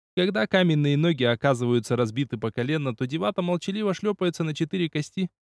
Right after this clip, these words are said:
С тем же каменным выражением лица противник ползёт ко мне. Блин, вот черепушка уже наполовину разбита, обезображена. Руки покалечены, тело расколошмачено,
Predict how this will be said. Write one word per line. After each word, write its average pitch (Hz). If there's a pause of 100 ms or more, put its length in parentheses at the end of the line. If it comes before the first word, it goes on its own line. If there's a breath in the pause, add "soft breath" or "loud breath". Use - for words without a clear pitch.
(400)
С -
тем 233
же 147
каменным 147
выражением 135
лица 147
противник 110
ползёт 110
ко 120
мне. 113 (260)
Блин, 175 (240)
вот 202
черепушка 233
уже 165
наполовину 175
разбита, 180
обезображена. 151 (300)
Руки 120
покалечены, 123
тело 233
расколошмачено, 214